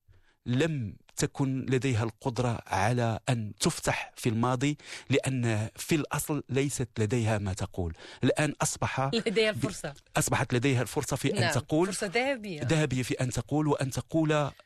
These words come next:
Speaker 1: الأشياء بطريقة عشوائية
Speaker 2: وليست
Speaker 1: وكيفما،
Speaker 2: مهنية.
Speaker 1: كيفما أتق-،
Speaker 2: مهم.
Speaker 1: أتفق.
Speaker 2: طيب، آه، إذا سمحت لي أستاذ الداثري، لدينا العديد من المداخلات،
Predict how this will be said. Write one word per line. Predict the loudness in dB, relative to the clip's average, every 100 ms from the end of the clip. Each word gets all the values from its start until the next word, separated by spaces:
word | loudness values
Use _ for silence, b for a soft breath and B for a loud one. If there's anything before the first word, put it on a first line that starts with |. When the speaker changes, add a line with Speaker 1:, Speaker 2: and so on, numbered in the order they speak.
| -2
Speaker 1:
الأشياء | 0 0 2 2 2
بطريقة | -2 -2 0 0 0 -2 -2 -4 -2
عشوائية | 0 2 2 2 2 0 -2 0
Speaker 2:
وليست | 0 4 2
Speaker 1:
وكيفما، | 2 2 2
Speaker 2:
مهنية. | 0 -4 -10 0
Speaker 1:
كيفما | 0 2 2 2 0 0 -4
أتق-، | -4 -8 -8 -6
Speaker 2:
مهم. | 0
Speaker 1:
أتفق. | 0 0 -2 -2 -8 -12 B B B 0
Speaker 2:
طيب، | 0 2 0
آه، | 2 4 4 4 2 2 0 0 0 -2 -2
إذا | 0
سمحت | 0 -2 0
لي | 0 0 -4
أستاذ | -2 -4 0
الداثري، | 0 0 -2 0 0 0 -2 B B B B
لدينا | 0 2 2
العديد | 2 2 0 -4 -4
من | -4 -2 0
المداخلات، | 0 0 -2 -2 -2 0 2 2 0